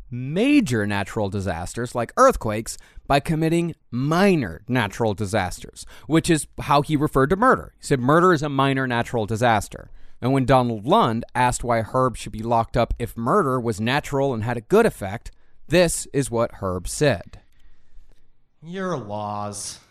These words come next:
Speaker 2: <laughs> You see, the thing is, people get together, say, in the White House.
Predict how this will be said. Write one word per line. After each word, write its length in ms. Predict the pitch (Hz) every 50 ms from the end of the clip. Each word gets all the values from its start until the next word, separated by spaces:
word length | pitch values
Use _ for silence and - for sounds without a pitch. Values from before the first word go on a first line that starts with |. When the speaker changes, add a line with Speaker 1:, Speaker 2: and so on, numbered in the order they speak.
| _ _ - - -
Speaker 2:
<laughs> 40 | 135 131 - - 120 - - - - _ _ _ _ _ _ _ _ _ _ _ _ - - _ -
You 80 | 196 190
see, 520 | - - 277 262 196 185 - - - - _ _ _ _ _ _ _ _ _ _ _ -
the 100 | 214 214
thing 300 | 220 - 320 339 311 254
is, 320 | 185 156 151 - - - _ _ _ _ _ _ _ _ _ _
people 220 | - 277 202 247 185
get 100 | 185 -
together, 300 | - 127 131 117 113 104
say, 380 | - - 131 120 113 117 - - _ _ _ _ _ _
in 120 | 170 175 160
the 80 | 143
White 360 | 120 113 113 110 101 95 92
House. 320 | 92 90 - - - -